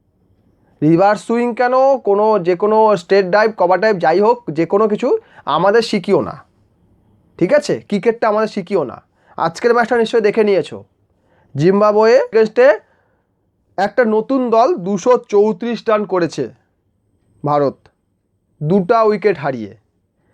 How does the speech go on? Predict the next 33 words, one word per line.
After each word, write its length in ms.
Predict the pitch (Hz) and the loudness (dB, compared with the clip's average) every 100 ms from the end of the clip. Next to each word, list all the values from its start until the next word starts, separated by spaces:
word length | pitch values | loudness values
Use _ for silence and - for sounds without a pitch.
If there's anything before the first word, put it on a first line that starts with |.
| _ _ _ | _ _ _
তার 160 | 151 151 135 | -2 -2 0
জবাবে 360 | 165 190 202 247 185 | 2 2 4 2 2
জিম্বাবুয়ে 380 | 190 185 196 185 | 0 2 2 2
ব্যাট 120 | 180 | -2
করতে 160 | 214 208 220 | -4 -4 0
নেমে 160 | 240 285 - 185 | 2 2 0 -6
একশো 160 | 175 185 | -6 -4
চৌত্রিশে 360 | 190 180 208 156 165 | -4 -2 -2 -2 2
all 120 | 175 | 2
out 120 | 202 208 | 2 2
হয়ে 120 | 208 196 | 0 0
গিয়েছে। 280 | 220 220 285 466 _ _ 151 | -2 2 2 0 _ _ -4
আঠারো 140 | 170 190 | -2 -2
দশমিক 280 | 202 220 208 | -4 -4 -2
চার 140 | 196 185 | 0 0
ওভারে 260 | 202 208 254 494 _ _ - | 2 2 0 -2 _ _ -2
ভারত 200 | 165 220 220 | 0 0 -2
ম্যাচটা 260 | 202 - - 180 | -4 -4 -4 -6
একশো 180 | 175 208 | -6 -4
রানে 140 | 208 220 | -2 -2
জিতে 160 | 190 180 | -4 -2
নিয়েছে। 280 | 156 113 - - _ _ - | -2 -4 -8 -14 _ _ 0
বুঝতে 180 | 175 262 | 2 2
পেরেছো? 260 | 330 330 240 143 104 _ _ _ _ _ _ _ _ - | 2 2 2 0 -2 _ _ _ _ _ _ _ _ -2
প্রথম 300 | - 226 233 208 | 0 0 0 0
গেছে 240 | 196 190 226 220 | 0 0 -2 -2
খেলতে, 340 | 180 180 196 202 - _ _ _ _ | -4 -2 -2 -2 -6 _ _ _ _
পরিবেশের 300 | 165 185 208 | 0 2 2
সঙ্গে 160 | 214 214 165 | 0 -2 -2
মানাতে 260 | 180 185 208 | -4 -4 -2
পারেনি, 280 | 196 196 202 269 151 | 0 0 -4 -8 -4
বুঝতে 240 | 160 156 190 | -2 0 2
পারেনি, 300 | 190 190 196 | 2 0 -4